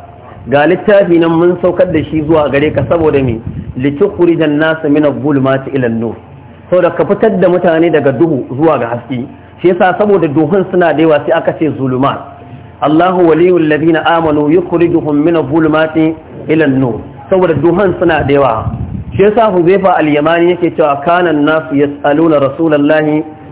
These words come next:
sallallahu alaihi wa sallama anil khairi." Mutane kowa in yazo sai tambayi Annabi me za a samu alheri. Yace, "Wa kuntu as'aluhu anil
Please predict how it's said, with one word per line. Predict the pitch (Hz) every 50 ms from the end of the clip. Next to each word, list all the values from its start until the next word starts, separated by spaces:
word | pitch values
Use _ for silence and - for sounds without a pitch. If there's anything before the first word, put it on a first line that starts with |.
| - - -
sallallahu | 175 175 175 165 156 156 156 156 160 165 160
alaihi | 156 139 147 151 156 156 156
wa | 143 139 135 -
sallama | 160 160 160 160 160 156 143 139 139 139
anil | 151 156 147 135 123 -
khairi." | - 143 143 135 120 117 120 - - - - - - -
Mutane | 127 156 175 185 165 156 160 160
kowa | 156 160 160 170 165 156
in | 165 165
yazo | 165 165 170 160 -
sai | - 160
tambayi | 165 156 143 139 143 151
Annabi | - 139 135 139 131 127 123
me | 127 131
za | 147 156 147 -
a | 131 -
samu | 123 120 131
alheri. | 117 120 117 113 117 120 117 107 - - - - - - - - - - 143
Yace, | 156 - - 156
"Wa | 147 143 139 143
kuntu | 180 180 185 175 180 143 127
as'aluhu | 143 143 139 - - 165 156 143 143 143 139 127 - -
anil | 131 143 131 120